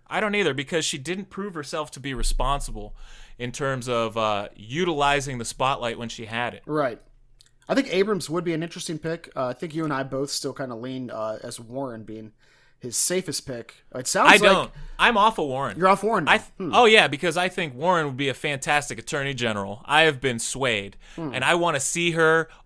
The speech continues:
Speaker 1: off the fucking leash. You know what I mean?
Speaker 2: Interesting. Okay.
Speaker 1: Like, think about how much,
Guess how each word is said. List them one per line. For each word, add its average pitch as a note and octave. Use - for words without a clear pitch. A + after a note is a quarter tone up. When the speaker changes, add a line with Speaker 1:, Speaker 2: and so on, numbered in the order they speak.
Speaker 1:
off E3+
the B2
fucking D#3
leash. C#3+
You E3
know F3+
what F3+
I F3+
mean? G3
Speaker 2:
Interesting. A#2+
Okay. G3
Speaker 1:
Like, F3
think B3
about F3+
how G3+
much, F3+